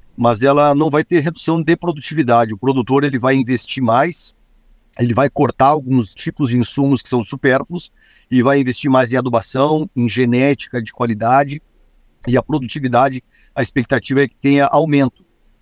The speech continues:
Agora, essa redução de área, ainda que pequena, um ponto dois, um ponto três, ainda é estimativa de redução de área, essa área não vai ficar de pousio. Então, mais uma vez, o produtor vai se adaptar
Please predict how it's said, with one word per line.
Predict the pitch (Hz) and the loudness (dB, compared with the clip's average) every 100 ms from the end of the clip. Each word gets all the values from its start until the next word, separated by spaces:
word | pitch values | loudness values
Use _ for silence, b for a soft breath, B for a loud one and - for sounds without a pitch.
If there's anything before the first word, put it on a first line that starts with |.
| - | -4
Agora, | 131 135 156 | -2 0 0
essa | 151 156 | 0 0
redução | 160 160 - 175 | 0 -4 -2 -2
de | 147 143 | 0 2
área, | 143 143 127 | 4 4 2
ainda | 160 165 | 0 -4
que | - | -4
pequena, | 127 - 151 151 113 | -6 0 0 2 2
um | 123 180 | 0 -2
ponto | 180 - 151 143 120 | -2 -2 -2 -2 -4
dois, | 113 147 139 127 | -2 0 0 -2
um | 139 | -6
ponto | 147 117 | -6 -2
três, | 135 143 120 | 0 0 2
ainda | 139 175 143 | 0 2 0
é | |
estimativa | 127 - 127 113 113 123 | 0 -2 -6 -6 -6 -8
de | 113 117 _ b b | -6 -8 _ b b
redução | 123 120 - 123 | -2 -2 0 0
de | 107 | 2
área, | 113 143 143 - _ - | 2 2 0 -8 _ -6
essa | 131 - | -6 0
área | 135 143 | 2 2
não | 156 139 | 0 0
vai | 143 | 0
ficar | - 131 | 0 -2
de | 123 | -2
pousio. | 160 151 110 120 117 - - - - | -4 -4 -4 -6 -6 -10 -20 -20 -8
Então, | 120 147 139 | -4 0 2
mais | 156 180 180 | 2 2 0
uma | 180 151 | -2 -2
vez, | 120 147 139 | 0 0 -2
o | 139 | -4
produtor | 147 135 117 139 123 | -4 -2 0 0 2
vai | 139 | 0
se | - | 0
adaptar | 143 147 _ 139 143 | 0 0 _ 0 0